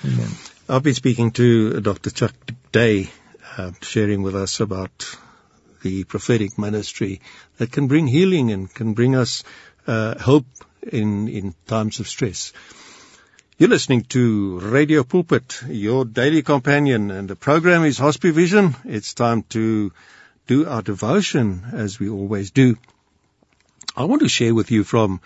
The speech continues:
Speaker 2: Acts chapter twenty-one. I'm going to read to you four verses, verses ten to fourteen. "After we had been there a number of days, a prophet named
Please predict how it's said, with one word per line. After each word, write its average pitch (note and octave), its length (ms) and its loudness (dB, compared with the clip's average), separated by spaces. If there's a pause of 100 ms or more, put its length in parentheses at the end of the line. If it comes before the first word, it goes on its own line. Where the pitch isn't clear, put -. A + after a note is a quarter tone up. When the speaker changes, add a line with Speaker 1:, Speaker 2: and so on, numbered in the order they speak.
(260)
Speaker 2:
Acts - 360 -2
chapter G2+ 440 -2 (140)
twenty-one. G#2 920 0 (480)
I'm A2 100 -4
going G#2 240 -4
to - 160 -12
read G2+ 280 -2
to G#2 120 -8
you G2+ 100 -4
four A2+ 300 -2
verses, G2+ 640 -2 (540)
verses A2 340 -2
ten A#2 300 0
to A2 100 -4
fourteen. A2+ 600 -2 (920)
"After G#3+ 320 4
we A3+ 120 2
had A#2+ 200 4
been D3+ 220 6
there C3 240 6
a G#2+ 60 2
number A2+ 320 4
of G2 120 -2
days, A2+ 320 2
a A2+ 60 0
prophet F3+ 460 -2
named A#2+ 280 0